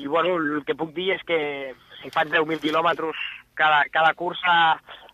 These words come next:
per arribar al circuit és per guanyar. Eh, llavors, eh, l'objectiu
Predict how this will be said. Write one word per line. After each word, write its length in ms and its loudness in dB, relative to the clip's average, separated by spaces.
per 80 2
arribar 300 4
al 80 -16
circuit 340 -6
és 80 -8
per 160 0
guanyar. 300 -4
Eh, 480 -12
llavors, 340 -4
eh, 300 -8
l'objectiu 640 -2